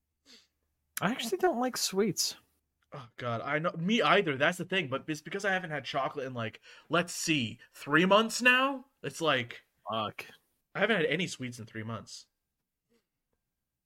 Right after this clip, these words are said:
Speaker 1: Uh, let me think. What, I, I guess I had yogurt with, like, dark chocolate, uh, bites in it.
Speaker 2: That's more than I've had.
Speaker 1: Yeah.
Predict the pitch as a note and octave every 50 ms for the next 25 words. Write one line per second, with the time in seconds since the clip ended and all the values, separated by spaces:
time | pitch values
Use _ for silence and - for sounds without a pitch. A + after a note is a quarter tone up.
0 | _ - - A#2+ C3 D3 D#3 D#3 D#3 D#3 D#3+ D#3+ D3+ D3+ D3 D3 D3 D3 D3 C#3+
1 | C#3 C#3+ F3+ F#3+ D#3+ - _ - A2+ G2+ F2+ - - - - - - E3+ - _
2 | _ _ - - B2+ - _ - - A#2 - F3+ - - A#3+ F#3 F3 E3+ A2+ F2+
3 | E2 E2 F2 G#2 C#3 D#3+ E3 - - - - - G2 F#2+ - - F2+ E2+ - -
4 | - - - - - _ _ _ _ _ _ - - - G2+ G#2+ A2 - - -
5 | - G#2 G#2 G#2 - - G2 F#2 F2 F#2 F2 F2 E2 D#2+ D#2 D#2 D2 - - _
6 | - - - - - - - D#2+ F2+ B2 - - _ - - - _ _ C#3 D#3+
7 | F#3 A3 A3+ - F#3+ G#3+ A#3+ A#3+ G3 E3+ - - C3+ C#3 F3+ E3 - - C3 A2
8 | - - - - _ _ _ _ _ _ _ _ _ _ _ _ _ _ _ _
9 | _ - E2+ G#2+ B2